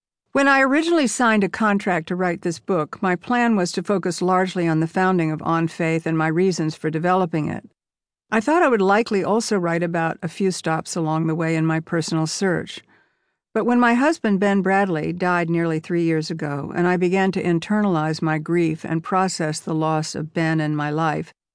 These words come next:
that plan changed. Looking closely at and dealing with my pain gave me a new lens to survey some of the major events in my past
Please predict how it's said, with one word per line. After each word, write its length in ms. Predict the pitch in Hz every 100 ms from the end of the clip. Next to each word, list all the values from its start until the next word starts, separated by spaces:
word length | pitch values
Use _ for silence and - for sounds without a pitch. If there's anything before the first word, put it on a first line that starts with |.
| _
that 220 | 196 196
plan 360 | - 202 196 185
changed. 760 | - 220 214 170 151 160 - - _ _ _ _ _ _ _ _ _ _
Looking 320 | 247 294 330 269
closely 520 | - 214 220 202 180
at 240 | 156 156 -
and 220 | 170 160
dealing 320 | 185 202 190
with 160 | 170 165
my 180 | 160 165
pain 400 | 170 175 160 160
gave 300 | 185 190 185
me 160 | 190
a 100 | -
new 260 | 180 202 226
lens 440 | 196 165 165 165
to 120 | -
survey 540 | 170 - 196 180 156 160
some 240 | - 170
of 100 | 165
the 60 | 165
major 460 | 165 170 170 170
events 500 | 160 156 156 156 -
in 160 | - 165
my 140 | 156
past 640 | 160 - 156 139 160 -